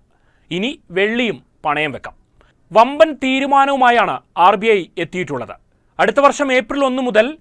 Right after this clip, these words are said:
ഇത് പ്രാബല്യത്തിലാവുകയും ചെയ്യും. ഈ സർക്കുലർ നിലവിൽ വന്നാൽ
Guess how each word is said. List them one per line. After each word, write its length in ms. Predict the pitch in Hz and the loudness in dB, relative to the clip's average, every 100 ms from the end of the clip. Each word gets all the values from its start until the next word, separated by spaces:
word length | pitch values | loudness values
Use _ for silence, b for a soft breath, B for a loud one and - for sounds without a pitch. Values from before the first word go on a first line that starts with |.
| _ | _
ഇത് 320 | 202 202 226 202 _ 196 | -4 0 2 0 _ 0
പ്രാബല്യത്തിലാവുകയും 1080 | 196 220 240 240 - 214 190 196 175 175 143 | 2 2 0 -6 -8 0 2 0 -2 -8 -10
ചെയ്യും. 220 | 104 92 _ _ _ _ _ - | -16 -20 _ _ _ _ _ -4
ഈ 120 | 254 | -2
സർക്കുലർ 480 | 311 294 269 277 285 | 2 0 0 0 0
നിലവിൽ 340 | 254 240 269 | 0 -2 -2
വന്നാൽ 380 | 247 233 220 277 | -2 0 2 0